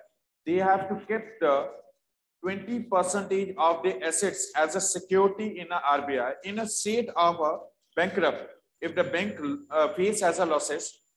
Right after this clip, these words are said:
their consumers will not face as a loss. For such situation, R B I, it kept as twenty percentage of the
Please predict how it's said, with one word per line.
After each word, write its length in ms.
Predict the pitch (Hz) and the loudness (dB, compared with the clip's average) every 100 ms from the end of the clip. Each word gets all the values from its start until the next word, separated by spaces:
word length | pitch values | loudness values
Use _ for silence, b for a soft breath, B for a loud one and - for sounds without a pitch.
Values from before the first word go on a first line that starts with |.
| _ | _
their 140 | 170 180 | 0 0
consumers 720 | 180 165 156 190 208 247 220 | 0 -4 -2 0 2 2 4
will 180 | 208 190 | 2 4
not 300 | 165 196 196 | 4 2 2
face 220 | 196 190 | 0 2
as 260 | 156 156 | 0 2
a 60 | 175 | 2
loss. 240 | 143 120 - - _ - | 0 0 -2 -16 _ -2
For 140 | 175 | -2
such 300 | - 226 - | 2 0 0
situation, 600 | - 196 190 165 165 - - _ _ - - - | -6 -2 0 0 -2 -10 -20 _ _ -12 -10 0
R 300 | 147 160 170 | 4 4 2
B 180 | 208 214 | 0 2
I, 120 | 220 - | 0 -2
it 120 | 208 - | -4 -4
kept 280 | 214 214 - | -6 -6 -4
as 240 | 185 185 - | -4 -4 -6
twenty 280 | 185 208 - | -8 -8 -4
percentage 440 | 196 202 190 196 | -2 -2 -2 0
of 180 | 190 175 | 0 0
the 100 | 196 | -2